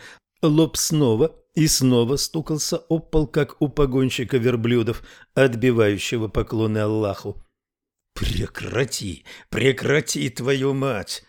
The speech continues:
Энджи зарычала, на удивление громко. "Господи, а если кто-то услышит её, если его здесь накроют? Это тебе не объяснение с отцом,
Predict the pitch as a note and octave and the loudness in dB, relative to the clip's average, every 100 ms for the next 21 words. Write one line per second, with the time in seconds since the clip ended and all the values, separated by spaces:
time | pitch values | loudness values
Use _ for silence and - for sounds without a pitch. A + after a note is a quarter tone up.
0 | _ _ _ _ _ - C#3+ E3 D3+ G#2+ | _ _ _ _ _ 0 2 2 0 0
1 | C#3 A2 A#2 A#2 G#2 - G2+ D#2 C#2+ _ | -2 0 -2 -2 -4 -4 -4 -6 -12 _
2 | _ _ - C#3+ C3 B2 A2+ C3+ C#3+ B2 | _ _ -2 0 0 0 -2 -2 0 0
3 | F2+ F#2+ G2 G#2 F#2+ F#2+ G2+ - _ _ | 0 -2 -4 -2 -4 -6 -10 -14 _ _
4 | _ _ _ - G3 G#3+ D#3+ - A#2 G2 | _ _ _ -8 2 4 4 0 -4 -2
5 | G2+ G#2+ E3 F3+ - G3+ G3 - F#3+ G3+ | -2 -2 -2 -2 -4 -6 -2 0 0 0
6 | G3+ - F#3 A2+ - G2 A2 A2 A2+ D2+ | -2 0 0 0 -2 -8 -6 -4 -4 -6
7 | - - - - F#3+ C#3 - A#2+ C3 C3+ | -12 -20 -12 -2 2 2 0 0 2 2
8 | C#3 C#3 D#3+ A#2 C3 C#3 - C3+ A2 A2 | 0 0 0 0 -2 -4 -2 0 2 0
9 | D#3+ - - _ _ - E3 D3 E3+ - | -4 -10 -20 _ _ -2 0 2 0 -2
10 | E3 D#3+ E3+ E3 F#3 G3 - B2 G#2+ A#2+ | 2 2 2 0 -2 -2 0 0 -2 -4
11 | A#2 D#3+ - - F#2+ | -4 -4 -6 -6 -6